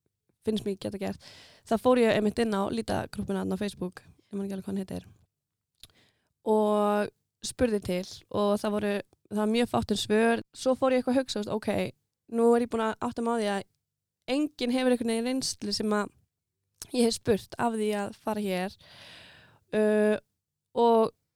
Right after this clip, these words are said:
svo kynnti ég mér aðeins, nú vona ég fari með rétt mál, en þú veist að það eru gerðar miklu færri lýtaaðgerðir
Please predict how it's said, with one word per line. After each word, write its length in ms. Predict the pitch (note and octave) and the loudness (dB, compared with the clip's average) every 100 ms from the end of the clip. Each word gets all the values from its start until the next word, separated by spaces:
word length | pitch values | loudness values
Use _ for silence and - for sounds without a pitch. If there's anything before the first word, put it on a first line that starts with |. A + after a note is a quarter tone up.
| - | -12
svo 200 | - B3+ | -2 -2
kynnti 400 | - B3+ - A#3 | 0 -4 0 0
ég 40 | |
mér 120 | A3 | 0
aðeins, 460 | G#3 G3+ G#3 - - _ _ - | 0 0 -4 -8 -12 _ _ -12
nú 140 | - A3 | -4 -2
vona 160 | A3 A3 | 0 0
ég 80 | |
fari 140 | G#3+ G#3 | -2 -4
með 60 | G#3+ | -4
rétt 120 | G#3+ | -2
mál, 140 | G#3 F#3+ | -2 -2
en 80 | G3+ | -4
þú 80 | |
veist 100 | G#3+ | -6
að 960 | - _ _ _ _ _ _ _ _ A3 | -8 _ _ _ _ _ _ _ _ -20
það 300 | - A#3 A#3 | -2 2 2
eru 160 | A#3+ G3+ | 2 2
gerðar 300 | A3 G#3+ G3+ | 2 2 0
miklu 180 | G3+ G#3 | -4 -2
færri 460 | A3 G#3+ F#3+ F#3 | 0 0 0 -4
lýtaaðgerðir 720 | - G3+ G3+ F3+ - F3 F#3 | -2 -4 -2 -6 -6 -10 -10